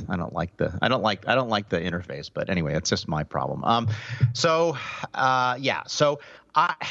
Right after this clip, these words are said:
I think that there probably, there could have been an outbreak, but I think mostly it would just be a lot of really unhappy people who on Thanksgiving Day opened up their turkey and found that it was spoiled,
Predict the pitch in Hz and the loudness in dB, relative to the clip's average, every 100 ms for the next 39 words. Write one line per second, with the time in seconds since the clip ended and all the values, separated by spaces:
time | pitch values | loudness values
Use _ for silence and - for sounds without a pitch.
0 | - - 143 151 - 220 214 180 143 135 | -8 0 0 0 -2 -4 -2 -2 -2 -2
1 | - 120 113 139 147 156 151 120 120 - | -2 0 2 0 -2 -2 -2 0 -2 2
2 | 175 190 196 170 107 139 190 214 - 139 | 0 2 -2 -2 -4 -2 -2 -2 2 2
3 | 120 131 160 131 107 110 135 - 180 165 | 2 0 -2 0 2 4 2 0 -4 -2
4 | 123 113 120 - 120 101 104 107 92 101 | -4 -4 -4 -2 0 2 2 0 -2 0
5 | 107 104 90 95 95 92 82 101 92 92 | 0 0 -2 0 -2 -2 -2 -2 0 0
6 | 101 90 87 87 87 - 90 90 80 90 | 0 2 0 0 -2 0 0 0 2 4
7 | 87 85 - - - 110 107 92 92 90 | 2 -2 -8 -8 0 2 4 2 2 0
8 | - 101 90 95 87 87 87 87 85 82 | 0 0 0 -2 -2 0 0 0 -2 -2
9 | 95 90 85 85 82 87 - - 85 73 | 0 2 2 0 0 0 -2 2 2 2
10 | - - | -4 -14